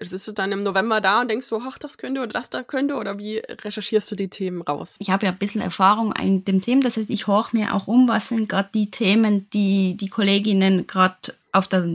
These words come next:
Speaker 2: Zunge brennen oder unter den Nägeln brennen. Oder auch Themen, wo ich sag, hey Leute, da könnte man echt mal hinschauen, die gehen gerade unter. Oder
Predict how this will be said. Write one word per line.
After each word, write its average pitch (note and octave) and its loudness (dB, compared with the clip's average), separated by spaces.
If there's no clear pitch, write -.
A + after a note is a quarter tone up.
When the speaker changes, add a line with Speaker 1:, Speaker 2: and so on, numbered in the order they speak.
Speaker 2:
Zunge B3 -2
brennen D4 2
oder G#3 0
unter G3+ 2
den G3 2
Nägeln A#3+ 2
brennen. B3+ 2
Oder B3 6
auch G#3 0
Themen, A#3 4
wo A3 2
ich A3 0
sag, A3 0
hey A3+ 2
Leute, A#3+ 2
da G3+ 0
könnte B3 -2
man A3+ 2
echt - -2
mal A#3+ 4
hinschauen, B3+ 4
die A3+ 2
gehen A3+ 2
gerade F#3+ 2
unter. C#4+ 0
Oder C4 4